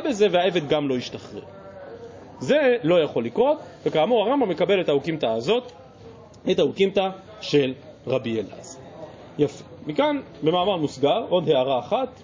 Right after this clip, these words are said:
מאוד מעניינת, התפתח דיון מאוד מעניין בין הראשונים, אבל לא קשור אל הנושא שלה. מה יוצא למסקנה? שלפי רבי מאיר אנחנו באמת מקבלים תפיסה מאוד קיצונית שאומרת, "מה שקנה עבד קנה רבו",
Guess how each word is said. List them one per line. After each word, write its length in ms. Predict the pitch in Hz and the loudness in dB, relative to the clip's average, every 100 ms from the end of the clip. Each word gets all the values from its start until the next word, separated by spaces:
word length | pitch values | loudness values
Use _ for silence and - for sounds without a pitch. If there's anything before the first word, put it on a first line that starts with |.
| - | -4
מאוד 220 | 143 180 | 0 2
מעניינת, 400 | 143 123 147 202 | 2 2 2 0
התפתח 400 | 131 - 123 - 127 | -2 -4 -2 -2 -2
דיון 200 | 139 156 | -2 2
מאוד 140 | 151 | 2
מעניין 280 | 151 139 151 | 2 2 2
בין 120 | 143 | 2
הראשונים, 400 | 139 123 147 240 | 0 -4 -2 0
אבל 140 | 226 156 | 2 0
לא 80 | 185 | -2
קשור 260 | 147 214 | 0 2
אל 60 | 185 | 2
הנושא 280 | 139 131 127 | 0 -4 -6
שלה. 280 | - 110 95 - - - - - - | -6 -8 -8 -16 -20 -20 -20 -20 -6
מה 140 | 302 269 | 0 2
יוצא 180 | 233 | 4
למסקנה? 500 | 233 202 - 147 127 120 - - - | 2 2 0 -2 -2 -6 -12 -20 -6
שלפי 300 | - 196 196 | 0 2 2
רבי 200 | 254 185 | 2 2
מאיר 380 | 165 240 262 214 | 2 4 4 4
אנחנו 240 | 196 196 | 2 0
באמת 280 | 175 165 214 | 2 2 2
מקבלים 280 | 185 160 190 | 0 0 0
תפיסה 280 | - 151 190 | -2 -2 0
מאוד 180 | 165 160 | 0 -2
קיצונית 420 | 165 151 170 165 | -2 0 2 2
שאומרת, 380 | 147 180 143 165 | 2 2 0 0
"מה 100 | 175 | -4
שקנה 300 | 143 147 151 | -2 -2 0
עבד 260 | 156 135 | 0 -2
קנה 200 | - 127 | -4 -4
רבו", 480 | 113 123 160 254 208 | -2 0 2 2 0